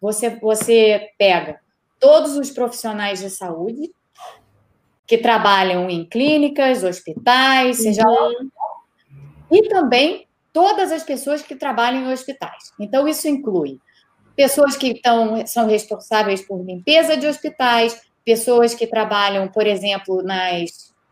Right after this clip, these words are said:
Speaker 2: Recepção.
Speaker 1: nas refeitórios dos hospitais, todas,
Speaker 2: Uhum.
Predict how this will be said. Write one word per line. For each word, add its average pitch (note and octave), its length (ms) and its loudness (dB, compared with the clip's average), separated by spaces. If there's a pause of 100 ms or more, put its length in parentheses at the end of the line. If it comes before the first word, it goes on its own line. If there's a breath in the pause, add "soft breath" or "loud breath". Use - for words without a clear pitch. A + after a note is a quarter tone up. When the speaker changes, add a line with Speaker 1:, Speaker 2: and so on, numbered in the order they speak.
(280)
Speaker 2:
Recepção. B3+ 800 2
Speaker 1:
nas B3+ 80 -12
refeitórios C#4+ 720 2
dos A3+ 180 0
hospitais, A#3+ 840 0 (300)
todas, B3+ 520 4
Speaker 2:
Uhum. G#3+ 160 -8